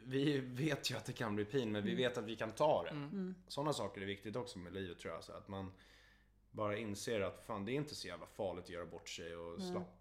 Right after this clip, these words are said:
Speaker 1: slappna av, liksom.
Speaker 3: Men det där är jävligt spännande, för om man tittar på så här, att ni då har ingen rädsla för att egentligen känna skam, för det är egentligen det man gör när man gör bort sig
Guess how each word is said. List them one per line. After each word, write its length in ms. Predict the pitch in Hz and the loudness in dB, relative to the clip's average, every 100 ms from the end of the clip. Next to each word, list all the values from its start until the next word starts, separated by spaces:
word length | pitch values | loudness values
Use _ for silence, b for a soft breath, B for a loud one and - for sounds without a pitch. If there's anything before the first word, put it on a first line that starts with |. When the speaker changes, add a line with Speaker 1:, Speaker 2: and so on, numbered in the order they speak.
| - | -16
Speaker 1:
slappna 320 | - 123 139 | -4 -2 0
av, 240 | 160 208 98 | -2 -2 -8
liksom. 200 | - - - - - - | -12 -16 -20 -20 -20 -2
Speaker 3:
Men 120 | 202 | 4
det 60 | 208 | 10
där 200 | 233 302 | 12 12
är 180 | 226 190 | 12 10
jävligt 260 | 170 170 | 8 8
spännande, 360 | - 190 202 175 | 4 6 6 6
för 80 | 220 | 10
om 60 | |
man 120 | 220 | 10
tittar 260 | 226 262 196 | 10 8 8
på 160 | - 175 | 8 6
så 100 | 160 | 8
här, 240 | 151 143 - - - | 8 6 -4 -20 4
att 180 | 208 208 | 4 10
ni 340 | 247 320 311 | 12 12 12
då 180 | 175 180 | 10 10
har 220 | 233 202 | 12 12
ingen 280 | 202 190 170 | 8 6 8
rädsla 400 | 196 180 - 233 | 8 6 8 6
för 220 | - 170 | 8 8
att 140 | 165 160 | 8 6
egentligen 420 | 165 160 170 156 | 4 4 2 2
känna 340 | - 160 151 | 2 2 2
skam, 580 | 156 - 190 190 269 320 | 2 6 8 12 10 10
för 80 | - | 6
det 60 | 214 | 8
är 20 | |
egentligen 260 | 185 165 165 | 8 8 4
det 100 | 156 | 6
man 120 | 156 | 8
gör 120 | 156 | 6
när 80 | 143 | 6
man 100 | 139 | 4
gör 80 | 143 | 4
bort 160 | 143 | 2
sig 140 | - | 0